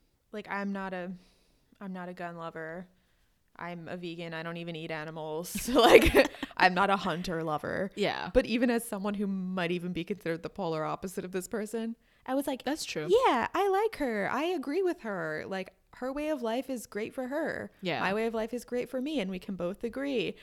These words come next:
Speaker 1: And so I sort of, like, was one of the audience members who was like, "Way to go,
Speaker 2: Yeah.
Speaker 1: Tan. We all connect. We're
Speaker 2: <laughs>
Speaker 1: all human." You know, like, I'm, like, preaching the message that
Speaker 2: Yeah.
Speaker 1: they're <laughs>
Speaker 2: Yeah.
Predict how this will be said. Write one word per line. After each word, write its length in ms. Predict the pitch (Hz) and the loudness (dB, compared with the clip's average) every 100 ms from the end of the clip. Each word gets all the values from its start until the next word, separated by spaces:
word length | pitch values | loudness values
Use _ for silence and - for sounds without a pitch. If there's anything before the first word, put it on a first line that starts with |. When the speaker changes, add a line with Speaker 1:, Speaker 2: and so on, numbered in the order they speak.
| - - | -20 -4
Speaker 1:
And 180 | 233 226 | -2 0
so 100 | 202 | 0
I 160 | 196 | 0
sort 260 | 208 208 202 | -2 -4 -4
of, 100 | 202 | -4
like, 220 | 180 170 - _ | -6 -6 -14 _
was 180 | - 190 | -4 -4
one 100 | 180 | -4
of 80 | 165 | -4
the 80 | 170 | 0
audience 460 | - 175 165 165 - | 2 2 -2 -6 -8
members 340 | 165 170 175 | -4 -4 -4
who 80 | 214 | -4
was 140 | 190 | -4
like, 280 | 208 190 - | -4 -6 -4
"Way 140 | 349 294 | -2 0
to 80 | |
go, 180 | 214 302 | 0 2
Speaker 2:
Yeah. 120 | 269 156 | 2 0
Speaker 1:
Tan. 480 | - 226 226 240 | 0 0 2 0
We 120 | 247 277 | 0 2
all 160 | 294 | 2
connect. 560 | 302 269 285 233 220 311 | 2 0 4 4 4 2
We're 120 | 262 262 | 2 4
Speaker 2:
<laughs> 40 | |
Speaker 1:
all 160 | 320 233 | 4 4
human." 540 | - 202 202 220 247 247 | 0 -2 0 2 4 8
You 120 | 285 | 10
know, 160 | 269 269 | 12 12
like, 180 | 262 240 | 12 10
I'm, 120 | 240 | 8
like, 220 | 247 - | 8 6
preaching 400 | 320 220 214 240 | 4 4 2 0
the 80 | 202 | 0
message 460 | 185 233 220 196 - | -2 0 0 -2 4
that 120 | 208 | 6
Speaker 2:
Yeah. 200 | 180 - | 8 12
Speaker 1:
they're 600 | 440 - 349 320 330 269 - - - | 12 12 4 -2 -6 -6 -10 -10 -14
<laughs> 300 | - - - | -14 -16 2
Speaker 2:
Yeah. 320 | 185 135 | 4 4